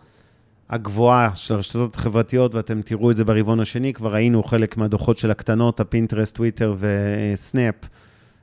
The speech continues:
נראה את זה כנראה גם מחר בפייס. אה, הצמיחה היא יחסית מאוד מאוד יפה. אה, כשאני משקלל צמיחה גבוהה,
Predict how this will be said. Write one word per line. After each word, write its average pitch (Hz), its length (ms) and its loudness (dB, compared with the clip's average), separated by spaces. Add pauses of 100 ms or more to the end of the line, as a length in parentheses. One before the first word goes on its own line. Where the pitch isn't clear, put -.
(160)
נראה 107 220 0
את 101 60 0
זה 110 80 0
כנראה 110 260 -2
גם 110 140 2
מחר 110 220 0
בפייס. 107 640 -4 (480)
אה, - 60 -8 (720)
הצמיחה 127 520 0
היא 127 200 2
יחסית 117 540 -4 (100)
מאוד 135 480 4
מאוד 120 240 6
יפה. 117 400 2 (1200)
אה, 117 380 2
כשאני 117 200 -2
משקלל 135 520 2
צמיחה 135 440 2
גבוהה, 113 480 2